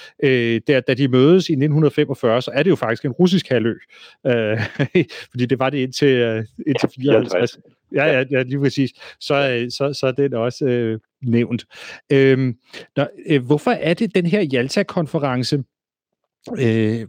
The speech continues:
Speaker 1: på den måde er gået over i, øh, i historien som noget, øh, noget helt særligt? Øhm, hvad, hvad, hvad, hvad var det lige præcis ved den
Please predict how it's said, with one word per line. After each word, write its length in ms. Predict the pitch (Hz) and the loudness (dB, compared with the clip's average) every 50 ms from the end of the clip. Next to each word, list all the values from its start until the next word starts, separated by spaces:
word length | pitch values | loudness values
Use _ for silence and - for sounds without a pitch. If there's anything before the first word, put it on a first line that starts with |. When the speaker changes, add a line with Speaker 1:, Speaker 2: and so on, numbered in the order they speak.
| _ | _
Speaker 1:
på 100 | - - | -8 -2
den 240 | 120 156 160 - 165 | -2 0 -2 0 0
måde 220 | 143 139 143 147 - | 0 2 2 0 0
er 100 | - 139 | -4 -8
gået 420 | - - 151 135 131 131 131 123 - | -4 -2 -2 0 0 0 0 -2 -2
over 380 | - 131 123 107 147 143 143 - - | -4 -6 -6 -4 -4 -4 -4 -6 -6
i, 280 | 143 135 123 117 120 | -6 -6 -4 -2 -2
øh, 160 | 120 117 117 - | -2 -2 -4 -6
i 80 | - 131 | -6 -6
historien 640 | 110 120 110 - - 143 127 127 95 139 131 120 117 | -6 -6 -6 -6 -4 -4 -4 -4 -4 -4 -6 -6 -6
som 200 | - - 143 131 | -6 -4 -2 -2
noget, 460 | 127 127 123 120 120 117 113 110 107 | 0 0 0 2 2 0 0 0 0
øh, 300 | 107 104 104 101 101 104 110 - - - _ _ | 0 0 0 -2 -2 -4 -8 -14 -20 -20 _ _
noget 180 | 160 123 117 98 | -6 -4 -4 -2
helt 220 | - 170 147 - | -2 -4 -6 -6
særligt? 560 | - - 131 104 101 95 98 123 127 - - - _ _ _ _ - | -4 -4 -2 -2 -2 -4 -6 -6 -8 -10 -12 -18 _ _ _ _ -6
Øhm, 460 | 147 127 117 113 110 110 104 110 107 | -6 -4 -2 -2 -2 -2 -4 -4 -6
hvad, 280 | 110 113 120 127 - - - | -8 -8 -8 -8 -8 -8 -6
hvad, 160 | 139 - 156 139 - _ _ | -6 -6 -6 -6 -8 _ _
hvad, 120 | - 160 143 131 - - | -4 -4 -4 -4 -4 -2
hvad 140 | 170 160 | -2 0
var 140 | 147 156 151 | 0 -2 -2
det 140 | 147 170 151 | -2 -2 -2
lige 100 | 165 165 | -2 -2
præcis 460 | - 175 - - 147 147 131 - - | -2 -2 -4 -4 -6 -10 -10 -6 -4
ved 80 | 160 151 - _ - | -4 -4 -4 _ -2
den 160 | 156 151 - | -2 -2 -2